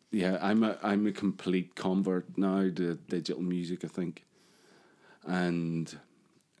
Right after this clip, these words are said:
the, the, the proof is always in the pudding. And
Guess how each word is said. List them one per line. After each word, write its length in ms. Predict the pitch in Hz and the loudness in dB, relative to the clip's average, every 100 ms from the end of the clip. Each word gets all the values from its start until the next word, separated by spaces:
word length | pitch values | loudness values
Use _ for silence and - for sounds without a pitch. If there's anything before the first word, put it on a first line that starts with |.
| _ _ _ | _ _ _
the, 260 | 95 82 - | 0 0 -4
the, 280 | - - 98 - _ - | -10 -6 -6 -8 _ -12
the 80 | - | -10
proof 340 | 92 104 98 101 | -2 0 2 2
is 140 | 90 | 2
always 260 | 92 90 90 | 2 2 2
in 140 | 87 | 0
the 60 | 90 | 0
pudding. 500 | - 95 95 95 - _ | 0 0 2 0 -4 _
And 460 | 95 90 90 87 | -2 2 2 0